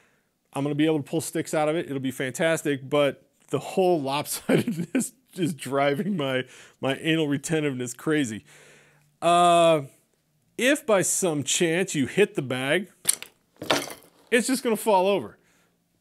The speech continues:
It, it's not meant to be completely sturdy. It's a clever, ingenious idea, and I like where they were going with it. I just wish it was flatter and worked better. Um,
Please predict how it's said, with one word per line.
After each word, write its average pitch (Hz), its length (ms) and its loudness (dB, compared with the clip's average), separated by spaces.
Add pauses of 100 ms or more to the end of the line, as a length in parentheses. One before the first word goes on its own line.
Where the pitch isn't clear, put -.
(220)
It, 175 320 0
it's 165 320 -2
not 170 440 0
meant 165 540 -2
to 165 100 0
be 143 460 4 (540)
completely 143 520 -2
sturdy. 139 460 -2 (640)
It's - 160 -2
a 151 120 0 (240)
clever, 220 680 0 (560)
ingenious 165 640 -2
idea, 151 460 0 (100)
and 160 160 -8
I 151 80 -4
like 156 400 0
where 190 100 4
they 175 100 4
were 160 100 0
going 156 300 -2
with 110 140 -4
it. 92 140 -10 (100)
I 135 120 0
just 139 260 -2
wish - 640 -4 (120)
it 135 200 -4 (180)
was 127 220 -2
flatter 175 400 2
and 131 240 -6
worked 139 260 -4
better. 98 220 -8 (1500)
Um, 135 720 -4